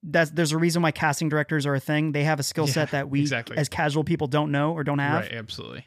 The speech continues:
Speaker 1: And so, like, that's, it always makes me laugh whenever people, like, and, and a great example, actually, is a fan,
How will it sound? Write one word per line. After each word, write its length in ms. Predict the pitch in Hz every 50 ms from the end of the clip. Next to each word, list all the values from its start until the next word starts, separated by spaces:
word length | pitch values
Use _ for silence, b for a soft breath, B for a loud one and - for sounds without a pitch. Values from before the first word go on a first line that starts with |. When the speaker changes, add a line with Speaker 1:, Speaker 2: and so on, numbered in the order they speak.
| _ _ _ -
Speaker 1:
And 100 | 156 143
so, 200 | - 170 160 156
like, 240 | 151 143 139 - - _ _ _
that's, 220 | - 170 160 - 190
it 240 | 185 185 180 170
always 180 | 190 185 196 185
makes 180 | 180 175 165 -
me 60 | 165
laugh 300 | 151 147 143 139 127 -
whenever 200 | 147 143 139 143 135
people, 220 | - 147 - 156
like, 120 | 151 151 160
and, 140 | 175 185 190
and 160 | 180 180 180
a 80 | -
great 240 | 165 156 202 269 311
example, 380 | 240 160 156 147 139 - 143 143
actually, 440 | 139 135 - - 127 131 131 135 B B B B B B -
is 220 | - 147 147 143
a 60 | 156
fan, 600 | - - - 180 175 202 208 185 160 143 143 147